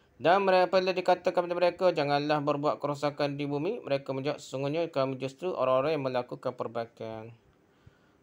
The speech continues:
Iza qila lahum la tufsidu fil ardi qalu innama nahnu muslihun. Jadi melakukan, janganlah berbuat kerosakan, termasuk juga apa?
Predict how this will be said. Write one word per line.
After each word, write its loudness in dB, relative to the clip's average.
Iza 2
qila 0
lahum 0
la 2
tufsidu -6
fil -8
ardi -2
qalu 0
innama -2
nahnu -6
muslihun. -8
Jadi -4
melakukan, -6
janganlah -4
berbuat -4
kerosakan, -8
termasuk -10
juga -8
apa? -8